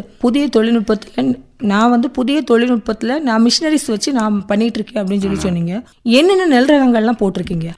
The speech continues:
Speaker 2: புதிய ரகங்கள்ல உள்ள டி பி எஸ் மூணு, திருச்சி ஒண்ணு, பொன்மணி, அதாவது சப்பு ஒண்ணு, சாவித்திரி சப்பு ஒண்ணு, ஒண்ணு,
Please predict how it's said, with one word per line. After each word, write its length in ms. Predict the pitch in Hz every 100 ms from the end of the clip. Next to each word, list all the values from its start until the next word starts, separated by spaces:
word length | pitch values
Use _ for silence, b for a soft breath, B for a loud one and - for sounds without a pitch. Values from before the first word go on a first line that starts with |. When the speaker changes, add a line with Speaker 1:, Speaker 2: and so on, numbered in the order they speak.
| _ -
Speaker 2:
புதிய 260 | 107 117 117
ரகங்கள்ல 460 | 107 101 98 95
உள்ள 400 | 95 92 95 98 95
டி 180 | 92 104
பி 160 | 92 98
எஸ் 180 | 95 85
மூணு, 320 | 90 98 90 92 -
திருச்சி 320 | - 107 90 95
ஒண்ணு, 300 | 92 95 92 98 - -
பொன்மணி, 380 | - 104 92 82
அதாவது 280 | 80 87 92
சப்பு 260 | 95 90 92
ஒண்ணு, 200 | 85 80
சாவித்திரி 440 | 78 87 90 80 82
சப்பு 220 | 87 76
ஒண்ணு, 180 | 85 82
ஒண்ணு, 220 | 80 76